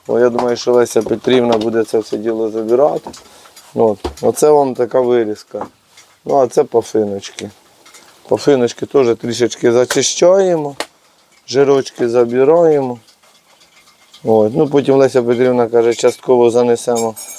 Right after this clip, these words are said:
на кухню туди. Ну, не частково, потім перенесеться, але в першу чергу там треба лопатку занести туди.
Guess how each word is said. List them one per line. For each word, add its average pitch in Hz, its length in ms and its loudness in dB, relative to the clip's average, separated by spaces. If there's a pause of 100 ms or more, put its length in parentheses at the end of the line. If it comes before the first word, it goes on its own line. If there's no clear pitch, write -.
(360)
на 120 140 0
кухню 143 440 -2
туди. 113 400 0 (1300)
Ну, 160 60 0
не 143 140 4
частково, 147 440 0
потім 110 260 -6
перенесеться, 131 680 0
але 117 200 4 (640)
в - 40 -20
першу 120 300 -2
чергу 113 380 0
там 113 200 0
треба 110 300 0 (600)
лопатку 127 760 -2 (480)
занести 117 800 -4 (840)
туди. 113 440 -2